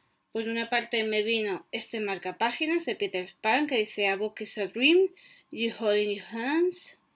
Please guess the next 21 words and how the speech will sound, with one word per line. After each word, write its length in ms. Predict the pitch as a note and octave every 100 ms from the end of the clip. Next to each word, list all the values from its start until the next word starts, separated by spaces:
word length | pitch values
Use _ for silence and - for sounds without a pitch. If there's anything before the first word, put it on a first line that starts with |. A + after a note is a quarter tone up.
| _ _ _ _ _ _ _ _ _ _ _ _ _ - -
Y 80 |
luego 180 | A#3 A3+
también 280 | A#3+ A#3 A3+
tenemos 480 | A#3+ A#3 A3+ G#3+ - _ _
uno 240 | A3 A#3 A3
de 120 | G#3
Titanic, 580 | G3+ G3 A#3 C#4 D4+ A#3
me 120 | G3+
encanta, 420 | G3 A3+ B3+ C4+
este 240 | B3 -
lo 80 | G3+
había 180 | F#3+ F#3+
encargado, 680 | F3+ E3 F#3 A#3+ D#4+ F#4 - _ _ _ _ _
que 120 | A3
es: 200 | G#3 - - _ _
"Si 240 | - B3+
tú 160 | B3 B3+
saltas, 360 | D4 D4 E4
yo 120 | C#4 A#3+
salto, 500 | G3+ F#3+ F3 E3 F3
¿recuerdas?". 760 | F#3+ G#3+ A#3+ B3+ F4+ G#4 -